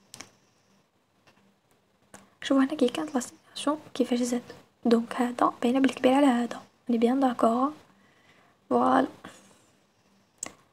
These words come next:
دوكا نروحو ل l'action du système nerveux parasympathique. عندو، آه، ليفي انفيرس ديال، آه، ديال sympathique. فوالا. دونك هو راح ينقص لا بونت. لو كون راح ينقص. لا فريكونس راح تنقص.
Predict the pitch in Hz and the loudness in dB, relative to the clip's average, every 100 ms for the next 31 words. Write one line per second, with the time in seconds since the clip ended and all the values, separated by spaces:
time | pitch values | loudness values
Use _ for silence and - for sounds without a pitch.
0 | _ _ _ - 285 330 302 311 294 262 | _ _ _ -2 0 2 2 6 6 6
1 | 294 262 262 - 269 240 269 277 262 262 | 2 0 0 0 -2 0 -2 -2 -2 -2
2 | 254 254 254 254 - - _ - 254 240 | 0 4 4 2 -8 -20 _ 0 0 0
3 | 247 - 240 - 370 - _ _ _ _ | -2 -4 -2 0 0 -4 _ _ _ _
4 | - - 269 262 285 339 - - 240 233 | -12 -2 0 4 4 2 -2 -2 -2 2
5 | 254 262 339 262 320 - - 254 240 - | 2 2 -2 2 2 0 -2 -2 -2 -6
6 | 247 254 262 262 262 302 320 - _ - | 0 2 4 4 4 4 4 0 _ -2
7 | - 247 240 - 240 240 - - - - | 0 2 0 0 0 0 -4 -14 -20 -16
8 | - - _ 254 254 240 - 262 - 254 | -16 -18 _ 2 4 4 2 -2 -2 -4
9 | 233 - 294 370 - - _ _ _ _ | -8 0 0 0 -6 -16 _ _ _ _
10 | _ _ _ _ _ 247 247 233 233 - | _ _ _ _ _ 6 6 0 -2 -6
11 | 254 - 370 - - _ _ _ _ _ | 4 6 6 2 -12 _ _ _ _ _
12 | _ _ - 247 - 269 370 - - - | _ _ -10 -4 -2 0 -2 -4 -10 -8
13 | - - | -10 -12